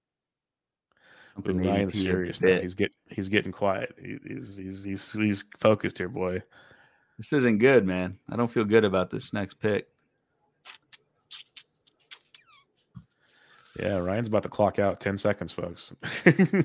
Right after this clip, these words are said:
Speaker 1: I'll go third base. I'll go Alec Bohm. Just projections-wise, he's
Speaker 2: Yeah.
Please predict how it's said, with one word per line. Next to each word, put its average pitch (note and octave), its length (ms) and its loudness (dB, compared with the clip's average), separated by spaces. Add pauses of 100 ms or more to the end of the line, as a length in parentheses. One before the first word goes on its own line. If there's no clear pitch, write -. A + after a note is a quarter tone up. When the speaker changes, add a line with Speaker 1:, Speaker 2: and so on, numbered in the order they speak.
(2750)
Speaker 1:
I'll F2+ 60 -16
go F#2+ 160 -4
third F2+ 320 -4
base. E2+ 300 -2
I'll G2 60 -4
go F#2+ 180 2
Alec F#2 360 4
Bohm. F2+ 460 0
Just - 180 -14
projections-wise, F#2+ 1000 4
he's F#2+ 380 -10
Speaker 2:
Yeah. A#2+ 240 -2